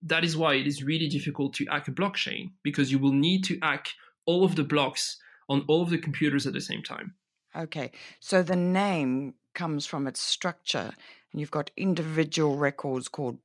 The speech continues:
Speaker 2: blocks that are linked together in the chain.
Speaker 1: Exactly.
Speaker 2: And each block stores the hash of the block before it, and so creates the chain that links the blocks together.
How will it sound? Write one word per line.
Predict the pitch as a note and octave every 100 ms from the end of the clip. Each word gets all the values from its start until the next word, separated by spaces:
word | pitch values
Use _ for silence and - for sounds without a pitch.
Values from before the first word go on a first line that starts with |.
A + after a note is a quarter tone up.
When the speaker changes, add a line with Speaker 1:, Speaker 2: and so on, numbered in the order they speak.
| _
Speaker 2:
blocks | D3+ - - - -
that | C#3
are | C3+ C3+ C3+ - _ _ -
linked | D#3 D#3 D#3+ - -
together | C3+ A2 C#3+ C3+ C3 C#3 - _ _ _
in | D3 C3 C#3
the | C3
chain. | - - A2 - - _ _ _ _ -
Speaker 1:
Exactly. | - C#3 - - - _ _ _ -
Speaker 2:
And | D#3 -
each | G3+ G3 - -
block | E3 C#3 - - - _ _ _ _
stores | - - D#3 D3 C#3 -
the | D#3
hash | - - E3 - - - - - _ _ _ _ _ _ _ _ _ _
of | - C#3+ -
the |
block | C#3 D#3 D#3 -
before | C3+ F3+ B2+
it, | C3+
and | - D3+
so | C3
creates | C3 D#3 C3 A#2+ -
the | D#3
chain | - - A#2+ A2+ B2+
that | C3+ -
links | A#2 A2+
the | -
blocks | C3+ A#2+ -
together. | - A#2+ B2